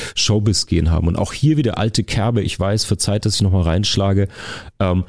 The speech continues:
ich hab totale Hochachtung vor den Künstlern, die da jetzt irgendwie auch zu Gast waren, tolle Schauspielerin, äh, richtig cooler Sänger Jan Delay, schätze ich auch super.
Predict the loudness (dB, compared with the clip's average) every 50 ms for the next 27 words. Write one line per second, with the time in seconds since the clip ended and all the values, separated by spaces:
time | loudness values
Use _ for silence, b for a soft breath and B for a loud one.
0 | B B B -4 -2 -2 -2 -4 -6 _ -6 -4 -4 -2 -2 0 0 2 2 0
1 | 0 0 -2 -2 -2 -2 -2 -2 0 0 0 0 0 0 0 0 0 0 0 -2
2 | 0 0 0 0 -2 -4 b b b _ 0 0 2 4 2 2 2 0 0 0
3 | 0 2 0 0 -2 -2 -2 -2 -2 0 -2 -2 -2 0 0 0 2 2 0 -2
4 | -2 0 0 2 2 2 2 0 0 0 -2 -2 0 2 2 2 2 2 2 2
5 | 2 0 -2 B B B B B _ 0 0 2 2 2 0 -2 -4 -2 -2 0
6 | 2 2 2 2 0 0 -4 -6 -4 0 2 2 2 2 2 2 2 2 2 2
7 | 2 2 4 4 4 4 2 2 0 -2 -2 -2 -2 -2 0 -2 -2 -2 0 0
8 | 0 0 0 0 0 0 2 0 0